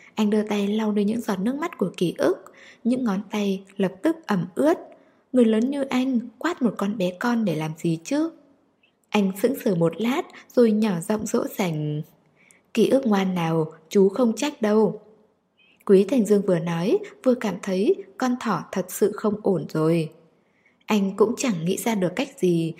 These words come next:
liền cởi khuy áo sơ mi sợi bông của mình ra và đặt thẳng con thỏ vào trong lòng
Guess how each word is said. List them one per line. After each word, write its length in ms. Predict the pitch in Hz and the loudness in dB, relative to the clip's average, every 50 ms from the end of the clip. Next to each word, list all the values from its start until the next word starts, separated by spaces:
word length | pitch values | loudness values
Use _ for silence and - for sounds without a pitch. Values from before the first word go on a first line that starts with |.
| - - - | -16 -12 -6
liền 440 | - 233 240 233 214 208 214 - - | -2 2 2 2 2 0 -4 -4 -2
cởi 260 | - 233 208 170 151 | 0 2 2 2 0
khuy 320 | - - - - 254 247 - - | -2 -6 -4 -4 -2 -2 -4 -4
áo 160 | - 175 175 | -6 -6 -6
sơ 280 | 190 - - 240 226 220 | -6 -4 -2 0 0 2
mi 400 | 214 208 214 214 214 214 208 208 | 2 2 2 2 2 2 0 -2
sợi 280 | - - - 240 - - - | -4 -2 -2 0 -2 0 -2
bông 180 | 208 214 202 202 | -2 -2 0 0
của 160 | - 175 151 | 0 0 0
mình 240 | 156 160 165 160 156 - | 0 -2 -6 -6 -6 -8
ra 320 | - 185 190 202 208 202 196 - - - - - _ - | -6 -4 -4 -2 -2 -4 -6 -8 -12 -18 -20 -14 _ -4
và 200 | 220 208 202 208 - | -2 -2 -2 -2 -4
đặt 120 | 214 208 214 - - | -6 -6 -6 -8 -6
thẳng 200 | - 233 180 170 - | -4 -4 -4 -4 -4
con 180 | - 247 240 | -4 -4 -2
thỏ 220 | 240 - 214 - 190 | -2 -4 -6 -6 -4
vào 120 | 170 160 156 | -6 -6 -6
trong 240 | - - 196 190 | -6 -6 -4 -4
lòng 360 | 185 175 175 165 165 165 160 | -2 -2 -2 -2 -2 -4 -4